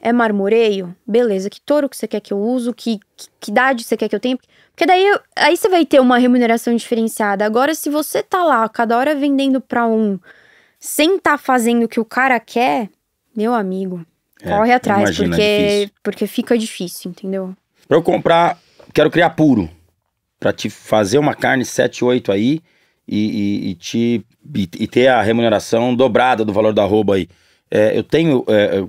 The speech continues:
Speaker 2: facilidade pra comprar esses animais? Como é que funciona esse mercado pra eu comprar Wagyu hoje?
Speaker 1: Olha, eu, eu acho que tá um momento que tá até bom pra eu comprar, vamos falar assim. Se a gente pegar os últimos leilões, isso é uma coisa que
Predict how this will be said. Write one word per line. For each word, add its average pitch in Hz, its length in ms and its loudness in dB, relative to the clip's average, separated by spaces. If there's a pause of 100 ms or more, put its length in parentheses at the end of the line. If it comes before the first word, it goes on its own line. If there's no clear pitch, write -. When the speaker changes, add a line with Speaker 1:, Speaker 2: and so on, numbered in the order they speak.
(280)
Speaker 2:
facilidade 117 680 0
pra - 100 -2
comprar 101 300 0
esses 98 100 -4
animais? 117 640 0
Como 117 160 0
é 113 40 0
que - 60 -14
funciona 123 520 0
esse 117 220 -2
mercado 113 480 0 (400)
pra 120 80 2
eu 117 60 2
comprar 117 380 0
Wagyu 104 280 0
hoje? 90 260 -6 (160)
Speaker 1:
Olha, 214 560 4 (200)
eu, 254 520 4
eu 240 140 6
acho 254 160 2
que - 100 -12
tá 277 120 2
um 277 120 4
momento 269 480 4
que - 160 -6
tá 269 220 4
até 254 200 2
bom 254 300 6
pra 247 120 4
eu - 20 2
comprar, 214 480 2
vamos 214 260 -2
falar 208 220 2
assim. 226 400 0
Se 240 160 -4
a 220 40 0
gente 220 340 -2
pegar 202 960 0
os 202 200 -4
últimos 220 440 -2
leilões, 208 580 0
isso 208 180 -8
é 214 60 -2
uma 208 140 -2
coisa 208 260 -4
que - 140 -10